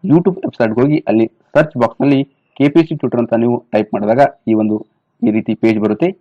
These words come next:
ಈ ಪೇಜ್ನ ನಿಮ್ಮ ರೈಟ್ ಸೈಡ್ಸ್‌ನಲ್ಲಿ ಸಬ್ಸ್ಕ್ರೈಬರ್ ಅಂತ ಇದೆ, ಸಬ್ಸ್ಕ್ರೈಬ್ ಅನ್ನ ಕ್ಲಿಕ್ ಮಾಡಿದಾಗ ನನ್ನ ಚಾನೆಲ್‌ನ ಸಬ್ಸ್ಕ್ರೈಬರ್ ಆಗಿರ್ತೀರಿ.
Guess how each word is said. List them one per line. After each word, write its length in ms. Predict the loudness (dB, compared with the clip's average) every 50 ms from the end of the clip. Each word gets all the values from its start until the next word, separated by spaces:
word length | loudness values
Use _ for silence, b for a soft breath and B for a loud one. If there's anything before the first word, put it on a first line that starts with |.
| _ _ -4 -2
ಈ 120 | -2 0
ಪೇಜ್ನ 400 | 2 4 4 4 4 4 2 2
ನಿಮ್ಮ 380 | 2 2 2 0 0 -2 -4 -8 _ _ _ _ _ -12 -4
ರೈಟ್ 260 | 0 2 2 2 2
ಸೈಡ್ಸ್‌ನಲ್ಲಿ 500 | 0 -2 -2 -2 -2 0 0 0 -2 -4 _ _ _ _
ಸಬ್ಸ್ಕ್ರೈಬರ್ 460 | -8 -8 -8 -2 2 2 4 4 4 0
ಅಂತ 140 | 0 -2
ಇದೆ, 220 | -2 -2 -2 -2 -2 -4 _ _ _ _ -6
ಸಬ್ಸ್ಕ್ರೈಬ್ 400 | -6 -6 -4 -2 0 0 2 2
ಅನ್ನ 160 | 2 0 0
ಕ್ಲಿಕ್ 300 | -2 -4 -6 -6 -2 -2
ಮಾಡಿದಾಗ 260 | -2 0 2 2 2 2 2 2
ನನ್ನ 180 | 0 -2 -2
ಚಾನೆಲ್‌ನ 400 | -4 -4 -4 -2 0 0 0 0 -2 -4 -6
ಸಬ್ಸ್ಕ್ರೈಬರ್ 460 | -10 -10 -6 0 0 2 2 2 0
ಆಗಿರ್ತೀರಿ. 520 | -2 -4 -6 -6 -4 -2 0 0 -2 -2